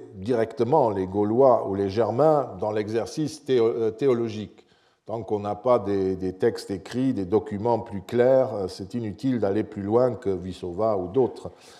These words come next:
Mais, euh, tous, euh, finissent, euh, par avoir des problèmes à cause de la, l'insuffisance des sources. Malheureusement, cela ne peut se faire, donc, euh, interroger directement les Germains ou les Gaulois, ça ne peut se faire qu'à l'époque historique, c'est-à-dire romaine,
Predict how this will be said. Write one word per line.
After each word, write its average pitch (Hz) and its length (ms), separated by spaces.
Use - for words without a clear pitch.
Mais, 101 260
euh, 92 180
tous, 131 360
euh, 95 280
finissent, 110 600
euh, 92 160
par 95 120
avoir 110 280
des 101 100
problèmes 107 720
à 80 80
cause 92 360
de 87 100
la, 85 220
l'insuffisance 98 840
des 98 100
sources. - 460
Malheureusement, 131 800
cela 107 260
ne 104 100
peut 131 220
se 110 140
faire, 104 520
donc, 95 400
euh, 95 240
interroger 104 520
directement 117 800
les 98 180
Germains 104 440
ou 98 100
les 90 120
Gaulois, 123 440
ça 107 160
ne 101 60
peut 135 160
se 110 140
faire 165 340
qu'à 117 120
l'époque 113 360
historique, 151 460
c'est-à-dire 107 460
romaine, 104 640